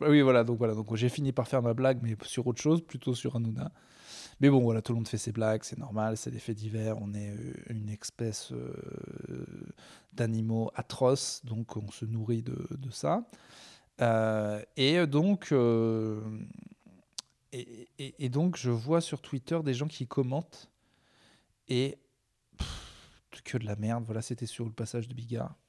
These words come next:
Et il y a un mec qui fait, euh, « J'espère qu'il a pu conduire avec les pierres palma-, avec les pieds palmades. » Donc pieds palmades, pieds palmés, c'est nul à chier, il y a pas un début de jeu de mots, c'est atroce, la blague est tellement, c'est pas une blague,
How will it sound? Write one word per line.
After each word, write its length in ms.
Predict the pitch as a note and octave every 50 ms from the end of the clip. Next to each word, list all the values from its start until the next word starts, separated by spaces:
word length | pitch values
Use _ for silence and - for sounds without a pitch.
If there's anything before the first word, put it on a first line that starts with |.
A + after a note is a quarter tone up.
| _ _ _ _ _ _ _ _ _ - - - - _
Et 80 | - C3
il 60 | B2
y 60 | B2+
a 100 | C3 C3
un 60 | C3 C3
mec 200 | C#3 D3+ D3+ D3+
qui 140 | - -
fait, 240 | A#2 - - C#3 B2
euh, « 340 | A#2+ A#2 A#2 A#2+ A#2+ - - - - - _ _ - - -
J'espère 420 | - D#3 D3 C3+ - - A3 -
qu'il 200 | - - F3+ D#3+
a 60 | D3+
pu 220 | - - - E3 D3
conduire 420 | - E3+ F#3+ F#3+ G3+ A3+ A3+ G#3+
avec 240 | F#3+ D#3+ D3 C#3 -
les 100 | D3+ C#3
pierres 260 | B2+ - - F3 -
palma-, 400 | - - E3+ E3 F3 F#3+ G3+ - -
avec 220 | D3 C#3 C#3 -
les 120 | E3 D3+ C#3+
pieds 200 | - - G#3 F#3+
palmades. » 580 | G3 - E3+ F3 F3+ F#3 F3 D3+ C3 A#2+ A#2+ - -
Donc 160 | B2 A2 -
pieds 160 | - - C#3
palmades, 440 | B2+ - B2+ A#2+ A#2+ B2+ C3 B2+ -
pieds 180 | - - - A#2+
palmés, 460 | - - A#2+ A#2 A#2 A#2 A#2+ C3+ C#3+ - _ _ _ _ _ _
c'est 260 | - - - - C3 A#2+
nul 260 | A#2+ C3 C#3+ D3 C3
à 80 | B2
chier, 340 | A2+ - - - - C#3 C3+
il 100 | C3 -
y 80 | B2+ A#2+
a 80 | A2
pas 180 | - - - B2+
un 200 | A#2+ A#2 A2+ A2+
début 520 | A2 A2 B2 C#3+ D#3 D3+ D3 C#3 D3 D3
de 80 | C#3+ B2+
jeu 160 | B2 C3+ C3+
de 100 | B2 C3
mots, 140 | C3+ C#3 D3
c'est 240 | C#3+ - - B2+ - -
atroce, 480 | - D3 D3 - - - D#3+ D3+ - -
la 160 | C3 B2 B2
blague 300 | B2+ C3+ C#3 C3+ C3+ B2
est 220 | A#2 A2+ - _ -
tellement, 440 | - G#3 G3+ G3 F#3 F3+ F3+ F3+
c'est 180 | E3 - C3+ A#2+
pas 160 | - - C#3+
une 120 | E3 F3+ F3
blague, 280 | G3+ A3 F3+ - -